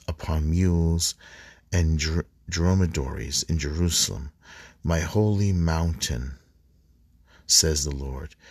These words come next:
"just as the Israelites bring their offerings to the houses of the Lord in clean vessels.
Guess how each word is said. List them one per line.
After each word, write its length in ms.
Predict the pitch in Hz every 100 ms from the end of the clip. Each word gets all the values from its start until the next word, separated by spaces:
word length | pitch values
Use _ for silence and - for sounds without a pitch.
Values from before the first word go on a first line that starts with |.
| - -
"just 380 | - - 95 -
as 140 | 101 92
the 120 | -
Israelites 1120 | 117 147 135 123 92 80 73 73 - - - - _ -
bring 500 | 73 87 95 92 90
their 300 | 85 82 78 -
offerings 800 | 90 85 - 85 82 82 - - - - - - _ _ -
to 140 | -
the 140 | 85 80
houses 520 | - 90 82 80 76
of 100 | 73
the 60 |
Lord 480 | 78 73 67 - - - -
in 160 | 87
clean 460 | 80 - 95 92 90
vessels. 880 | 80 95 95 - - 52 - -